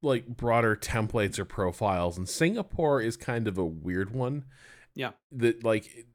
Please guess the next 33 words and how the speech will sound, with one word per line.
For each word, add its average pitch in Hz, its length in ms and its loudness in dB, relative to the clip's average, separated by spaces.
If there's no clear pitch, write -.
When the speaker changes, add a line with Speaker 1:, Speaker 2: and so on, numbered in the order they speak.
Speaker 1:
you 135 120 2
know, 113 100 4
teams 165 340 2
sort 156 180 6
of 127 80 2
optimize, 107 540 2
like, 98 120 -2
what 101 180 0
sort 110 180 0
of 92 60 -6
circuits 98 380 -2
are 101 40 -2
we 92 80 -2
going 90 240 -2
to 85 60 -4
be 85 100 -4
strong 87 520 -2
at? 71 240 -4
Speaker 2:
Mm. - 40 -18
Speaker 1:
But 98 120 -8
Singapore, 135 580 0
I 101 60 4
think, 101 200 -4
by 98 120 0
a 87 40 -2
few 107 180 -2
metrics, 92 400 -4
is 104 100 -4
a 98 40 -4
bit 98 180 -2
of 104 60 0
an 104 80 -2
outlier. 110 640 -2